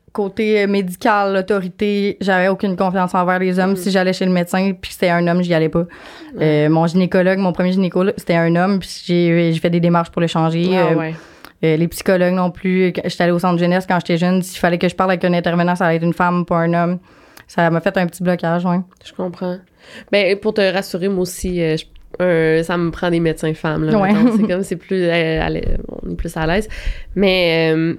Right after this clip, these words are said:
Speaker 2: puis des fois, tu te demandes-tu, « Hey, c'est, est-ce que c'est mon genre, mon traumatisme que j'ai vécu, ou c'est comme
Speaker 1: Honnêtement, je me le demande
Speaker 2: la
Speaker 1: tout le temps.
Speaker 2: bipolarité ou T P L, ou genre, tu te demandes, tu, ou c'est juste normal d'avoir cette réaction-là, des fois, face à quelque chose, tu sais. »
Speaker 1: Ouais, aussi. Ben,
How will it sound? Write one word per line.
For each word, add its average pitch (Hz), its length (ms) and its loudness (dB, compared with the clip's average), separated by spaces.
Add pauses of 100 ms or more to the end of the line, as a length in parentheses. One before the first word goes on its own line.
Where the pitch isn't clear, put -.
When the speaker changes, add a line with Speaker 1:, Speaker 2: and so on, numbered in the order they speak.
(280)
Speaker 2:
puis - 80 -12
des 190 100 0
fois, 240 120 0
tu 240 120 -10
te 175 80 0
demandes-tu, « 170 460 -2
Hey, 196 120 -6
c'est, - 280 -14
est-ce 180 100 -10
que - 80 -10
c'est 202 140 -4
mon 170 160 -2
genre, 160 200 -8
mon 165 100 -6
traumatisme 185 600 -4
que 196 80 -2
j'ai 170 140 -4
vécu, 165 360 -4
ou 247 40 -2
c'est 180 200 -6
comme 156 340 -2 (420)
Speaker 1:
Honnêtement, 214 380 2
je 220 80 0
me 196 60 2
le 180 40 0
demande 175 180 2
Speaker 2:
la 151 80 2
Speaker 1:
tout 156 40 -4
le 175 60 -6
temps. 196 120 -6
Speaker 2:
bipolarité 180 800 -2
ou 160 260 0
T 160 160 -4
P 160 160 -2
L, 170 380 0
ou 156 100 0
genre, 156 280 -2 (440)
tu - 100 -10
te 170 40 -2
demandes, 165 500 0
tu, 196 280 -2
ou 208 100 2
c'est 202 220 0
juste 220 260 0
normal 175 480 -2
d'avoir 180 240 0
cette 180 80 -4
réaction-là, 165 640 -2
des 160 100 -4
fois, 185 160 -4
face 175 220 -4
à 160 80 -4
quelque 151 160 -8
chose, 180 260 -4
tu 196 120 -6
sais. » 202 40 -8 (300)
Speaker 1:
Ouais, 185 340 4
aussi. 196 320 -2
Ben, 190 460 2